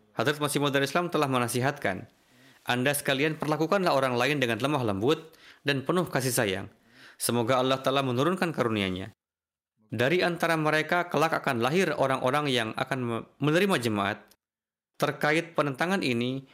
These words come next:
di satu tempat Hadrat Muslim Maud bersabda, Ketika Hadrat Masih Maud alaihi salam mendakwakan diri,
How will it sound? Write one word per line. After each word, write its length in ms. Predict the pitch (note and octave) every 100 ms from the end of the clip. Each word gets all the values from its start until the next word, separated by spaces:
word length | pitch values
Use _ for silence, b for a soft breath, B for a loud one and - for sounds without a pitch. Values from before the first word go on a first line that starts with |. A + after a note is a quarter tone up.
| B
di 80 | A#2+
satu 320 | A#2 C#3 E3+
tempat 480 | E3+ D3+ E3 E3 -
Hadrat 240 | A#2 C3+ D3
Muslim 320 | C#3 B2 C#3 C3+
Maud 160 | D#3
bersabda, 640 | C3 B2+ G#2 F#2 B2+ C#3 - _ _ _ _ _ _ _ _ _ _ _ _ _ _ _ _ _ _
Ketika 460 | D3+ D3+ F#3+ G3+ D#3
Hadrat 160 | E3+
Masih 240 | D#3+ D3+ D#3
Maud 80 | D3+
alaihi 240 | D3 C#3+
salam 160 | D#3 D3
mendakwakan 480 | C#3+ C#3 C#3 D3
diri, 400 | C3 A2 B2+ F3